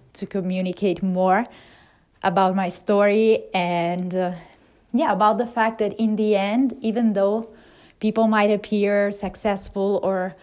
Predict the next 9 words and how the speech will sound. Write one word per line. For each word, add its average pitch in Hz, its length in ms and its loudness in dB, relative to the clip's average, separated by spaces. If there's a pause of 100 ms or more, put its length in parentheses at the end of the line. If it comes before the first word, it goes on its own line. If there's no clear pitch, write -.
(280)
always, 202 600 -2
uh, 208 360 0
on 196 200 -2
track, 196 540 -2
uh, 202 140 -6 (440)
always, 220 520 4 (140)
uh, 190 260 -6
on 196 240 -2
point, 214 600 0